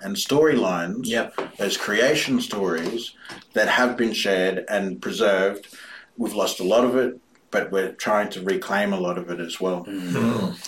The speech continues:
Speaker 1: And I think it's also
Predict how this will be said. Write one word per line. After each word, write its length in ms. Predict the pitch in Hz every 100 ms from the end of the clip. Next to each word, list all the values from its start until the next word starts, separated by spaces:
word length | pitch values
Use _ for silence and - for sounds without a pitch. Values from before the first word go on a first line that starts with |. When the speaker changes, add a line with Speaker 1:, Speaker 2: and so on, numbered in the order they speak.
| - - - - - - - -
Speaker 1:
And 440 | 120 117 110 - - -
I 80 | 120
think 220 | 170 147
it's 120 | 143
also 500 | 165 190 165 120 101